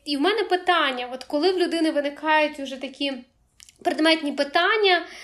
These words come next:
як з вами співпрацювати? Е, це в форматі консультацій, консультації онлайн, офлайн,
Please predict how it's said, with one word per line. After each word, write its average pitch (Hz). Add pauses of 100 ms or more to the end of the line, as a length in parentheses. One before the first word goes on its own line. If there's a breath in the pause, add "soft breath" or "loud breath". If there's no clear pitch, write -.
(100)
як 302
з 269
вами 320
співпрацювати? 285 (340 loud breath)
Е, 247 (180)
це 285
в -
форматі 302
консультацій, 349
консультації 269
онлайн, 269
офлайн, 330